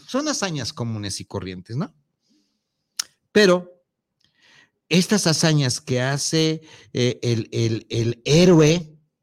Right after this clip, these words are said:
ante la princesa es para que obtener un beneficio de su princesa y obtener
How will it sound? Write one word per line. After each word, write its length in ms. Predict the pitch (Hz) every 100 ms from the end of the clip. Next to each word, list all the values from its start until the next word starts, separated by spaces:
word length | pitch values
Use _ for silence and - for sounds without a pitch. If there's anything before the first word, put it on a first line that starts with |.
| _ -
ante 360 | 117 110 113
la 240 | 107 110 -
princesa 920 | 110 110 104 - 185 196 135 131 123 _ _ _ _ _ _ _ _ _ _
es 460 | 156 151 - - _ _ _ _ _ _ _ _ _ -
para 380 | 147 139 139 -
que 360 | 143 147 147 _ _ _ _ _ _ -
obtener 460 | 139 - 156 156 175
un 160 | 185 165
beneficio 880 | 147 139 - 175 135 - 101 90 _ _ _
de 100 | -
su 220 | 110 110 92
princesa 640 | 107 95 90 82 - 82 _ _ _ _ _ _ _ _ _ _ _ _ _ -
y 380 | 180 226 247 _ -
obtener 680 | 127 143 139 135 139 -